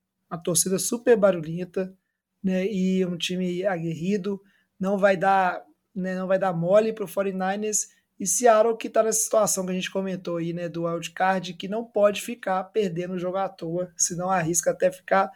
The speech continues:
fora dos playoffs. Então é um jogo que vai ser super interessante, acho que pelos dois lados, narrativas diferentes, né, histórias diferentes, e tem tudo pra ser um jogo bem pegado, bem interessante.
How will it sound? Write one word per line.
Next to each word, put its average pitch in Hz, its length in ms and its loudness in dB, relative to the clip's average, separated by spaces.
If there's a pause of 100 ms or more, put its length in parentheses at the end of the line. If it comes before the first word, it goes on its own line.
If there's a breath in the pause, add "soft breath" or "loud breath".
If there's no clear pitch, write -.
(300 loud breath)
fora 190 400 4
dos 185 160 -4
playoffs. 165 540 2
Então 170 240 0
é 202 80 2
um 202 100 2
jogo 180 280 -2
que 190 100 -12
vai 180 140 0
ser 180 180 -2
super 233 380 -2
interessante, 202 560 0
acho 196 180 -4
que - 60 -20
pelos 185 240 2
dois 196 280 0
lados, 175 420 0
narrativas 196 760 0
diferentes, 180 640 -2
né, 185 120 -2
histórias 175 540 2
diferentes, 170 760 -4 (360 soft breath)
e 190 40 0
tem 185 200 2
tudo 185 180 -4
pra 190 140 6
ser 190 120 0
um 190 120 2
jogo 185 240 0
bem 175 280 -2
pegado, 175 520 0
bem 175 120 -4
interessante. 185 800 -4